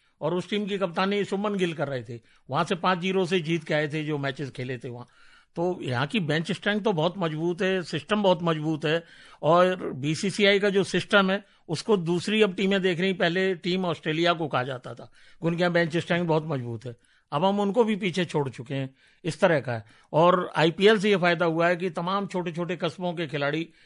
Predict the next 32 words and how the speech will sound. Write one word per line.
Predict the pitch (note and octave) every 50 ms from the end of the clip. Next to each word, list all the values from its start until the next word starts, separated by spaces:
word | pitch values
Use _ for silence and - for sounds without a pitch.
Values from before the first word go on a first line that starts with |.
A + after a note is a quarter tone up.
| - _ - -
जो | C3 E3+
कहीं | E3 F#3 F3 E3+
रणजी | D#3+ D#3+ F3 F#3 G3
ट्रॉफी | F3 G#3 F#3 D#3+ E3 F#3
में | F3+ F#3 F#3
नहीं, | F3+ F3+ F3+ E3
कहीं | F#3 F3+ G#3 G#3+
नहीं | G3+ F#3 F3 F3
है, | F3+ F#3
अचानक | F3+ E3 - F3+ F3 F#3 G3 F#3+ F3 F3+ -
उठ | - G#3+ D#3+ -
के | - - F#3
आते | F3 D#3+ D3+ - E3+
हैं, | E3+ F3 F#3+ - - - - - - - -
क्योंकि | E3 E3+ G#3 G3 G#3+ B3
उनका | G#3+ G3 F3+ F3 G3
टीम | E3+ E3+ F#3 F#3+
मैनेजमेंट | F#3+ F#3 F3 F3+ F3 F3 F3+ F#3+ G3 F3+ G3
ऐसा | F#3 E3+ - - F#3 F#3+ G3 G3 G3 F#3+ - _ -
खोजता | - C#3 C#3 C3+ - - F#3
रहता | F#3 F3 D#3 C#3+ C3+ C3
है, | C3 C3+ D3 D3 _ - - _ _ _
कोचेस | - D3 D#3 D#3 - E3+ D#3+ C#3 -
को, | - D#3+ D#3+ D#3+
अपने | D3+ D#3+ E3+ D#3+
मेंबर्स | D3+ D3 D3 D3 D3+ D#3 D3
को, | - - D#3+ D3
तमाम | D3+ D3+ C#3 D3 D3+ D#3 D#3+ D#3
देश | C#3+ D3 C#3 C3
के | - - D3+
हिस्सों | D3+ C#3 B2 - - D3+ D3
में | C#3+ C3 B2+